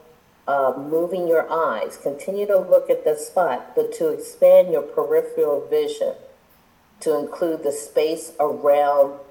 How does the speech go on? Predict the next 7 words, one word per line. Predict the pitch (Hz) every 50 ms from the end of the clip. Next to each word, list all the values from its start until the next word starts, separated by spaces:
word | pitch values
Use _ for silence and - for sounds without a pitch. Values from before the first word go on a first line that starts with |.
| -
that | - 120 110 - - -
spot. | - - - - - - - - _ _ _ _ _ _ _ _ _ _ _ _ _ _ _ _ _ _ _ _ _ _ _ _ _ _ _ _ _ _ _ _ _ _ _ _ _ _ _ _ _ _ _ _ _ _ _ _ _ _ _ _ _ _ _ _ _ _ -
Now, | 120 139 147 156 151 139 131
as | 117 - - - -
you | 139 131
expand | - - - - - - 175 180 196 196 185 185 165
your | 160 151